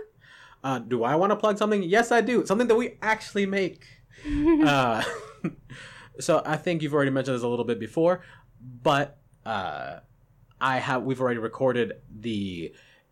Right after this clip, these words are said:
Speaker 1: zero sessions for Terra Mahia, uh, or Tales of Terra, the Terra Mahia actual play podcast, and vodcast that you can catch on YouTube or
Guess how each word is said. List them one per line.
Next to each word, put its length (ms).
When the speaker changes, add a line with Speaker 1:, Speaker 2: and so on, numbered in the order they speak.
Speaker 1:
zero 340
sessions 480
for 200
Terra 300
Mahia, 640
uh, 340
or 260
Tales 360
of 240
Terra, 320
the 100
Terra 200
Mahia 260
actual 320
play 160
podcast, 520
and 300
vodcast 720
that 80
you 60
can 180
catch 320
on 220
YouTube 420
or 320